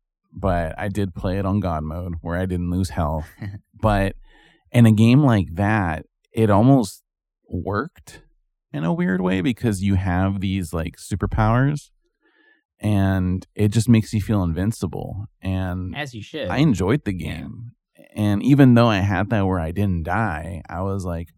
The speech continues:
Speaker 1: "This is really cool." Like, it, it felt good playing it like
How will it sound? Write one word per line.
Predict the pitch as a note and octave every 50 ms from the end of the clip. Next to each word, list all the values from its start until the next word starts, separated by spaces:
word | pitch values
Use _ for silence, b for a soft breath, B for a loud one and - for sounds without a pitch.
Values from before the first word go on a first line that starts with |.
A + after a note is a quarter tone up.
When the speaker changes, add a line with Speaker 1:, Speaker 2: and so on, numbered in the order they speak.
| _ -
Speaker 1:
"This | F2 - - -
is | E2+ C3 G2+ D2
really | D2 C#2+ C#2+ D2 D#2+ E2 F#2 G2
cool." | - - - G3 A#3+ A#3+ D3+ - - - -
Like, | E2 E2 D#2+ - - - B B B B B B B B B B B B B B B - - - - - - - - -
it, | A2+ - -
it | A2 B2 G2
felt | - B2 A#2+ B2+ C3 G#2 E2
good | - G2 G#2+ A#2 A2 - - - - _ _ -
playing | - - G#2 G2 F#2+ F#2
it | F2+ E2+
like | - E2+ F2 E2+ E2+